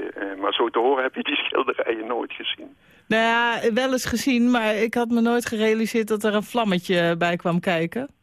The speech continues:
Speaker 1: Ja, en dat vlammetje had dus iets te maken met, eh, ja, wat Jezus, Jezus deed iets bij die leerlingen. En, eh, ja, dus de vraag is, wat betekent dat vlammetje?
Speaker 2: Maar ik heb altijd, ik heb altijd geleerd, ehm,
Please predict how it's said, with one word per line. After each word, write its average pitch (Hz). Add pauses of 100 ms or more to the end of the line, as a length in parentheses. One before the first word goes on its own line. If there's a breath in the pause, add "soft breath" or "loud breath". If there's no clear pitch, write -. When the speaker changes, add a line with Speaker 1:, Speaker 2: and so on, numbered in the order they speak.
(140)
Speaker 1:
Ja, 120
en -
dat 113
vlammetje 139
had 135
dus 123
iets -
te 110
maken 117
met, 113 (640 loud breath)
eh, 95
ja, 107
wat 101
Jezus, 113 (160)
Jezus 120
deed 123
iets -
bij 95
die 95
leerlingen. 85 (600 soft breath)
En, 101
eh, 95 (520)
ja, 107
dus -
de 104
vraag 127
is, 110
wat 107
betekent 120
dat -
vlammetje? - (420 loud breath)
Speaker 2:
Maar 196
ik 285
heb 277
altijd, 262
ik 311
heb 320
altijd 302
geleerd, 262
ehm, 196